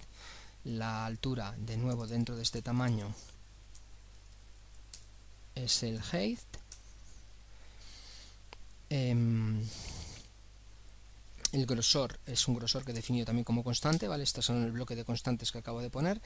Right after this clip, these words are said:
El color del borde es una constante también y el color de relleno, fijaos que una,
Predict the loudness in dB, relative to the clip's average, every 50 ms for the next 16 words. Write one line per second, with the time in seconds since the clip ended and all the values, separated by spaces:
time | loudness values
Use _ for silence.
0 | -10 -12 -12 -6 -4 -4 0 2 2 2 2 2 2 0 0 0 0 0 2 2
1 | 4 6 6 6 4 2 2 4 4 4 4 4 4 6 6 8 8 8 8 8
2 | 6 4 2 2 2 2 2 0 0 0 2 4 6 8 8 8 8 4 2 -4
3 | -12 -14 -14 -8 -4 0 2 4 4 4 6 4 4 2 2 2 4 6 6 8
4 | 6 6